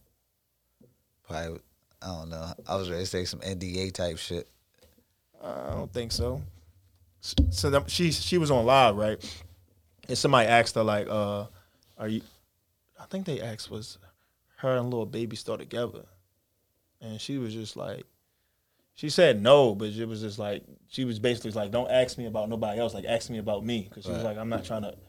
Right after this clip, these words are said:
Speaker 2: not addressing all this other shit." And she was saying that that other shit was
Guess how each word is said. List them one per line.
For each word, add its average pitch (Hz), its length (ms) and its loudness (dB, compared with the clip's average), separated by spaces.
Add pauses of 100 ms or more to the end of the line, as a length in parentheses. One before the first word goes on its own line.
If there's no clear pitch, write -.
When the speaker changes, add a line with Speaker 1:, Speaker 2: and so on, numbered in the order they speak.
(120)
Speaker 2:
not 156 160 2
addressing 117 540 2 (100)
all 113 180 -2
this 104 120 -10
other 107 180 -6
shit." 101 220 -8 (220)
And 135 120 -2
she 180 120 0
was 151 120 0
saying 151 260 4
that 139 260 2
that 143 180 4
other 165 220 2
shit 185 360 -2 (600)
was 117 580 0